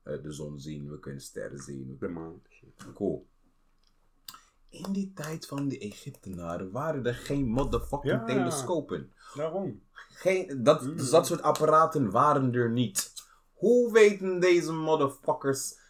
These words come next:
Speaker 1: dat er negen planeten in, in ieder geval om ons, of
Speaker 2: En overal getekend
Speaker 1: je
Speaker 2: staan.
Speaker 1: weet toch?
Speaker 2: Maar het staat over de hele wereld getekend, die shit.
Speaker 1: Hoe weten ze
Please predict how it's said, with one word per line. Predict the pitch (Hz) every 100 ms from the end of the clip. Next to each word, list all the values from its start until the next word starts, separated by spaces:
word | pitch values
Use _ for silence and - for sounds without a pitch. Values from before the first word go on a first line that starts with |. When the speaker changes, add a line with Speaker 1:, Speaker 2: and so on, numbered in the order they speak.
| _
Speaker 1:
dat | 120 117
er | 120 107
negen | 110 127 123 123
planeten | 117 120 113 113 107 110
in, | 113 107 95 - -
in | 175
ieder | 185
geval | 160 175
om | 151 143
ons, | 135 127
of | 120
Speaker 2:
En | 120 113
overal | 117 120 113
getekend | 110 - 107 107 92
Speaker 1:
je | 110
Speaker 2:
staan. | 131
Speaker 1:
weet | 147 143
toch? | 170
Speaker 2:
Maar | 190
het | -
staat | 143
over | 143 139
de | 123
hele | 127 120
wereld | 120 107 98
getekend, | - 87 82 85
die | -
shit. | 92 113
Speaker 1:
Hoe | 175 208 233 208 _ _ -
weten | 120 170 170
ze | 131 143 147 110